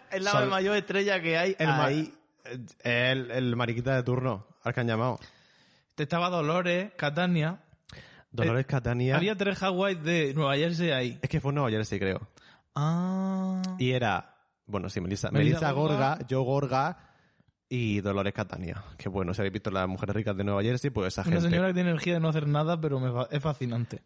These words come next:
Speaker 2: Sí, sí,
Speaker 1: Amiga de
Speaker 2: conocí
Speaker 1: su
Speaker 2: a Dolores
Speaker 1: amiga,
Speaker 2: Catania,
Speaker 1: y si te
Speaker 2: es
Speaker 1: toca, te pega.
Speaker 2: exactamente el Dani.
Speaker 1: Ah.
Speaker 2: O sea, o sea, os lo digo ya, es una personalidad muy extraña
Speaker 1: <laughs>
Speaker 2: y agresiva, pero buena gente, es como, ¡ah!
Speaker 1: Sí, claro.
Speaker 2: Crazy y pachorra,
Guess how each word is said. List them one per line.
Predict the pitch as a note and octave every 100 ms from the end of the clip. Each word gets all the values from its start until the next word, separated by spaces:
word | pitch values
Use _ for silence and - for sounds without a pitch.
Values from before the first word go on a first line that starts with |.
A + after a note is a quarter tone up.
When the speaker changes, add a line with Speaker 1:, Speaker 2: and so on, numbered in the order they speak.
| _ -
Speaker 2:
Sí, | - A#2 - -
sí, | - - C#3
Speaker 1:
Amiga | F3 F#3+ G#3+
de |
Speaker 2:
conocí | -
Speaker 1:
su | F3+
Speaker 2:
a |
Dolores | E3 D3 D3 D3
Speaker 1:
amiga, |
Speaker 2:
Catania, | - A#2+ B2+ D3 E3 F#3
Speaker 1:
y | F3
si | D3
te | C#3+
Speaker 2:
es | D#3
Speaker 1:
toca, | E3+
te | C#3+
pega. |
Speaker 2:
exactamente | B2+ C3+ C3+ D#3 - A#2+
el | G#2+
Dani. | G2 F2 - - - - _ -
Speaker 1:
Ah. | D#3 G#2+ - _
Speaker 2:
O | -
sea, | A#2+ B2+ G#2
o | B2+
sea, | - A2 G2+
os |
lo | A2 A#2
digo | B2 G#2+
ya, | F2+ - _
es | B2 C3 - - _ _ _ _ _
una | B2
personalidad | A#2+ B2 B2 C3 D#3
muy | C3+ A2+
extraña | - F2 F2 E2+ - _ _ -
Speaker 1:
<laughs> | F#3+ - - D4+ -
Speaker 2:
y | E3+ D3 B2+ A2+
agresiva, | B2+ B2+ A2 A2+ F2+ - _ - _ -
pero | G#3+ D3+ D3+
buena | D#3 C3+
gente, | A2+ F#2+ F2+ F#2
es |
como, | - G#2 -
¡ah! | E3+ E4+
Speaker 1:
Sí, | C4 F#3+ F#3 D3+ D3 - _
claro. | C#3+ D3+ D3
Speaker 2:
Crazy | C#3 D#3 C3+ - F#2 - _ _
y | D3+
pachorra, | A#2+ A#2+ C#3 A#2 F#2